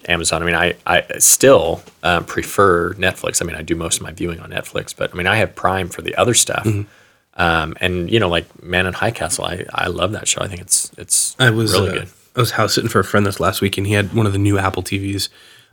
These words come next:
Speaker 2: Um, I know you got an Apple beef. Just let me get there. He had one of the new Apple T Vs, and, uh, I'm like, "This thing's great." I'm looking at it going, I'm, I've already kinda cut cables before, but I'm like, "I'm just gonna get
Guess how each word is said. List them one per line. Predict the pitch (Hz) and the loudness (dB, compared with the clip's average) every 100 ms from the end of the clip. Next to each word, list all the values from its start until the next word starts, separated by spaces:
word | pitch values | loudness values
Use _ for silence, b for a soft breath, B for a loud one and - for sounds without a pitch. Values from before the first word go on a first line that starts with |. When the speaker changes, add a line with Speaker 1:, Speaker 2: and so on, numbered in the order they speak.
| - | 0
Speaker 2:
Um, | 95 98 - | 4 4 2
I | |
know | 104 | 2
you | 98 | 4
got | 98 | 4
an | 95 | 2
Apple | 95 98 | 0 0
beef. | 92 92 - - | -4 -4 -8 -10
Just | 101 - | -6 -2
let | 98 | -2
me | |
get | 95 95 | -2 -4
there. | 95 92 - _ - | -6 -10 -14 _ 0
He | 113 | 2
had | 104 98 | 2 2
one | 110 | 4
of | |
the | 101 | 4
new | 107 | 4
Apple | 101 101 | 4 2
T | 98 107 | 0 2
Vs, | 95 98 92 | 2 2 0
and, | - 104 98 | 2 4 4
uh, | 95 92 85 - b b b b | 4 4 2 -4 b b b b
I'm | 120 | 0
like, | 120 | 0
"This | - | 2
thing's | - 262 156 | 4 2 2
great." | - 123 143 226 - - _ _ - | 0 2 6 6 4 -4 _ _ 4
I'm | 147 | 8
looking | 165 175 | 8 8
at | 160 | 6
it | |
going, | 151 131 | 6 4
I'm, | 131 156 170 - | 4 4 4 2
I've | 123 135 | 2 6
already | 143 151 143 | 8 8 6
kinda | 139 127 | 4 2
cut | 117 - | 4 2
cables | - 113 113 | 4 4 4
before, | 104 101 - 104 104 117 B B B B B | 0 -2 0 2 2 0 B B B B B
but | |
I'm | 127 | 6
like, | 127 117 104 - - - - | 6 6 2 -4 -14 -20 0
"I'm | 120 151 | 4 6
just | 202 - | 6 6
gonna | 143 123 | 6 6
get | 113 107 107 | 6 4 2